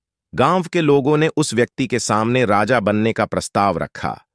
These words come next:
उस चतुर व्यक्ति ने पहले तो मना किया, क्योंकि वो ये बात जानता था कि अगर वो राजा बनेगा, तो पांच साल बाद उसे मार दिया जाएगा। लेकिन थोड़ी देर सोचने के बाद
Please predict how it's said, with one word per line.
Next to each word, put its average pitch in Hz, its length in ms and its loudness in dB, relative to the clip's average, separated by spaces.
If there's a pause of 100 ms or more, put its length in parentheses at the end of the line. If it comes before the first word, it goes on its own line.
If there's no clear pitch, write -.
(200)
उस 135 260 0
चतुर 123 320 2
व्यक्ति 107 360 0
ने 107 140 0
पहले 92 380 -2
तो 101 120 0
मना 85 280 -2
किया, 67 380 -8 (260)
क्योंकि 139 260 0
वो 123 160 2
ये 123 220 2
बात 107 280 0
जानता 90 540 0
था 58 340 -10 (240)
कि 107 80 -2
अगर 120 340 2
वो 135 140 2
राजा 107 360 2
बनेगा, 85 640 -2 (240)
तो 127 80 0
पांच 123 420 -2
साल 120 320 0
बाद 95 360 2
उसे 95 200 0
मार 87 300 -2
दिया 78 260 -4
जाएगा। 69 580 -6 (320)
लेकिन 117 300 0
थोड़ी 156 340 0
देर 143 220 0
सोचने 123 500 0
के 98 120 -4
बाद 87 460 0